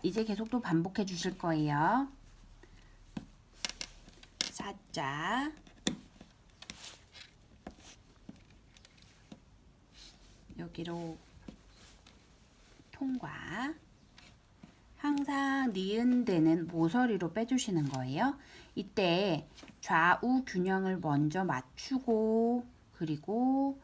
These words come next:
같이 올라가야 모양이 예뻐질 수 있어요. 거꾸로 사 자, 니은 써주고 일 자 내려주고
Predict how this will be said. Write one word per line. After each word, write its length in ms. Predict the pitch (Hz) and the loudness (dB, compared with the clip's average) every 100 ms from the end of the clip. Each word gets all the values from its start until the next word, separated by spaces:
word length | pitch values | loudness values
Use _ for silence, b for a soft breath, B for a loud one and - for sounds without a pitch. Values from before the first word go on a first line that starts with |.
| B - | B -16
같이 580 | - 156 - - 269 269 | -14 -14 -12 -6 0 2
올라가야 1000 | 151 147 156 156 139 131 143 185 190 147 | 2 2 0 -2 -4 -4 -2 0 0 0
모양이 360 | 170 196 185 | 0 2 2
예뻐질 420 | 147 - 208 202 170 | 0 0 -2 0 -2
수 160 | - | -4
있어요. 420 | 135 - 131 127 127 - - - - - b b b - - - | -8 -8 -6 -6 -6 -10 -16 -20 -20 -20 b b b -20 -20 -16
거꾸로 880 | 175 - - 160 170 220 254 277 277 - - - - - - - - - - - - - - - - | -16 -14 -8 -6 -4 -2 0 0 -4 -14 -20 -20 -20 -20 -20 -20 -20 -20 -20 -20 -20 -14 -12 -12 -14
사 240 | - 196 - - | -12 -14 -14 -14
자, 180 | 147 139 - - - - - - - B B - | -14 -14 -18 -20 -20 -20 -20 -20 -20 B B -16
니은 300 | 185 185 185 | -10 -6 -6
써주고 1040 | 175 226 240 233 - 170 165 170 226 294 - - | -4 -4 -4 -8 -10 -8 -6 -4 -4 -6 -8 -10
일 260 | 214 226 - | -8 -8 -6
자 160 | 208 | -6
내려주고 760 | 180 143 151 147 147 - 139 | -4 -4 -6 -6 -10 -12 -10